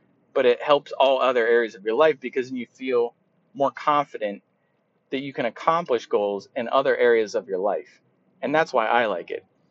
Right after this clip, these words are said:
But anyways, the point of, of what I'm trying to say here is that our life is just a series of decisions, basically. And all of our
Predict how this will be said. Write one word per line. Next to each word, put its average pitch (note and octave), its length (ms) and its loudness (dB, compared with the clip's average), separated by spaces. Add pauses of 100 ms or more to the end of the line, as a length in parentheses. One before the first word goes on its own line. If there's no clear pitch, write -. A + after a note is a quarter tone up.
(220)
But D3+ 140 4
anyways, C3 520 0
the C3 100 -4
point E3 380 0
of, C3 220 -2 (240)
of C3 140 0
what C3+ 220 2
I'm A#2 220 -2
trying C#3 260 -2
to A2 60 -4
say C#3+ 340 -2
here G#2 240 -4
is A2 260 -4
that G2+ 220 0 (1700)
our B2+ 140 4
life D#3 240 2
is C#3 180 -2
just - 520 -4
a B2+ 40 0
series C3+ 600 -4
of G#2+ 440 0 (120)
decisions, A2 600 -6
basically. F2+ 680 -12
And F#2+ 300 -8 (1500)
all D3+ 220 6
of D#3 100 0
our C3+ 300 2